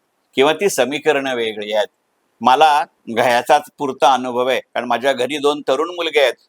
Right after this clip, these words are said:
आणि मी ऑफिसमधनं रिटायर होताना माझ्या डिपार्टमेंटमध्ये अडीचशे जण होते, त्यांचा सरासरी वयोगट सव्वीस सत्तावीस होता. त्या पिढीला मी कधीही "तू लग्न करतोयस का?" असं विचारायचं नाही, कारण त्यांना ते आवडत नाही.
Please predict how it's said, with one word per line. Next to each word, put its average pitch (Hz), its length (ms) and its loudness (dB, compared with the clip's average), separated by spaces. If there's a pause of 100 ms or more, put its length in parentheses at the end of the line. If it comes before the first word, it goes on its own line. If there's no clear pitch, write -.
आणि 131 160 -2
मी 151 120 -4
ऑफिसमधनं 147 640 -2
रिटायर 135 380 0
होताना 135 320 -2
माझ्या 131 220 -4
डिपार्टमेंटमध्ये 127 720 -2
अडीचशे 117 420 0
जण 123 200 -2
होते, 131 320 0
त्यांचा 143 500 -2
सरासरी 135 480 0
वयोगट 123 420 -4
सव्वीस 117 380 -6
सत्तावीस 107 580 -4
होता. 101 260 2 (760)
त्या 214 180 6
पिढीला 160 600 2 (200)
मी 165 240 -6
कधीही 160 680 0
"तू - 360 -6
लग्न 143 340 2
करतोयस 156 500 0
का?" 151 140 2
असं 143 220 0
विचारायचं 120 680 -4
नाही, 113 120 -4
कारण 113 160 -8
त्यांना 127 220 0
ते 143 160 -2
आवडत 120 460 0
नाही. 90 280 -2